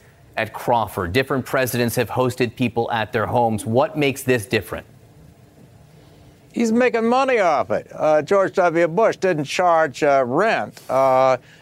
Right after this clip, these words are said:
Speaker 2: to, uh, foreign governments at Crawford.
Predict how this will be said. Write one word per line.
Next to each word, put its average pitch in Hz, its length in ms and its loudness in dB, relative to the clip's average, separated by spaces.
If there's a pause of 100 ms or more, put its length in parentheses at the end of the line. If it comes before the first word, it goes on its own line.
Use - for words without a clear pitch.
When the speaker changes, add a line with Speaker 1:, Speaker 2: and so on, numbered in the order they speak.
(140)
Speaker 2:
to, 147 340 2
uh, 139 240 2
foreign 156 400 0
governments 143 600 -2
at 147 220 0
Crawford. 185 600 0